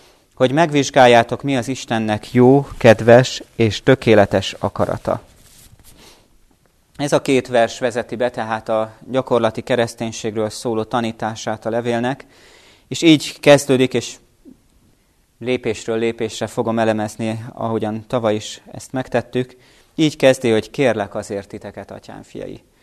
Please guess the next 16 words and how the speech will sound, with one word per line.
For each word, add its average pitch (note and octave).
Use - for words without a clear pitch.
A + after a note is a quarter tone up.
Ez B2+
a C#3
kérlek C3
kifejezés, A#2+
amit B2
először A#2+
szeretnék A#2
kiemelni, A2+
aminek C3
önmagában A#2
is A2
üzenetértéke A2+
van. G#2+
Ez D3+
a B2+
kifejezés B2